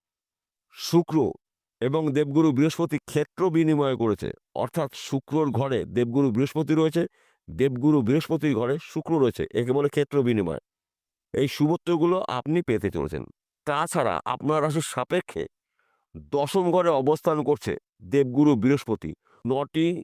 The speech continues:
গ্রহর মধ্যে শ্রেষ্ঠ গ্রহ দেবগুরু বৃহস্পতি, গুরু গ্রহ। দেবগুরু বৃহস্পতিকে মানা হয় কর্মের দেবতা, সম্মানের দেবতা, সন্তানের দেবতা,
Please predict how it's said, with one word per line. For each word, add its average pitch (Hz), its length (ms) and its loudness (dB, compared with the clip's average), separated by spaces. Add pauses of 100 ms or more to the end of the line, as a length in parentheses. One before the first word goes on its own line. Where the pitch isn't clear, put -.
(220)
গ্রহর 156 260 0
মধ্যে 127 320 0 (400)
শ্রেষ্ঠ - 320 -4 (120)
গ্রহ 147 200 2
দেবগুরু 135 400 2
বৃহস্পতি, 110 420 0 (120)
গুরু 160 180 2
গ্রহ। 117 240 0 (500)
দেবগুরু 127 500 2
বৃহস্পতিকে 143 600 0 (140)
মানা 117 200 -2
হয় 107 220 -4 (460)
কর্মের 143 520 2
দেবতা, 131 400 4 (340)
সম্মানের 143 560 0
দেবতা, 127 380 2 (160)
সন্তানের 131 580 2
দেবতা, 127 320 2